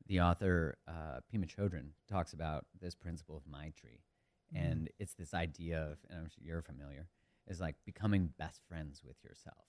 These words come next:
Speaker 1: And so not just, like, a sense of admiration or, like,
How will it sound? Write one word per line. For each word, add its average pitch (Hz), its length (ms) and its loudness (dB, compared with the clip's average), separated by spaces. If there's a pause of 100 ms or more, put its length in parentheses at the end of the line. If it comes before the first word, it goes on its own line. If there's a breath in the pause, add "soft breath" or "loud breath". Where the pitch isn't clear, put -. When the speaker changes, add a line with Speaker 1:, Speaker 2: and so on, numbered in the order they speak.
(140)
Speaker 1:
And 107 120 2
so 131 120 8
not 117 240 12
just, 113 240 6
like, 101 160 2
a 82 120 0
sense - 300 2
of 87 100 0
admiration 85 840 6 (380)
or, 101 120 10
like, 80 300 6